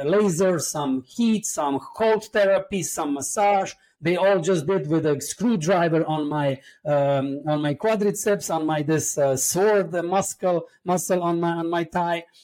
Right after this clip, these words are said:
But nobody asked me how I feel, what I feel, where is this coming from,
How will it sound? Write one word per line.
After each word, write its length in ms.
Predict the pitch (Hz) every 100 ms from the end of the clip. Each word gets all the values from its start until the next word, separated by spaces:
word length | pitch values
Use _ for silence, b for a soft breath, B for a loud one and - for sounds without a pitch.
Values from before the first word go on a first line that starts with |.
| b b _ _
But 240 | 143 127 -
nobody 360 | 202 214 190
asked 260 | 180 180 -
me 220 | 139 135 127
how 220 | 135 156
I 120 | 180
feel, 360 | - 175 160 139
what 240 | 143 160
I 80 | 165
feel, 260 | 165 160
where 140 | 143 147
is 80 | 139
this 160 | 131
coming 300 | - 139 123
from, 280 | - 120